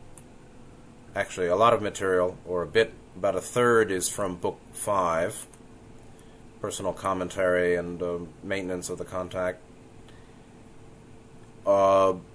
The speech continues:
we will begin with, um,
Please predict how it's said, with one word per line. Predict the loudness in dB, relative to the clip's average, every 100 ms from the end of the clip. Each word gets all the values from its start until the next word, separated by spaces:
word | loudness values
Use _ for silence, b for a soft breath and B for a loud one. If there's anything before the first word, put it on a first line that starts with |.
| -20 -20 -20 -20 -18 -2
we | 0
will | 2 0
begin | -2 -6 0 2 4 2 0 0
with, | -2 -2 -8 -12 -6
um, | -2 2 4 2 0 -4 -6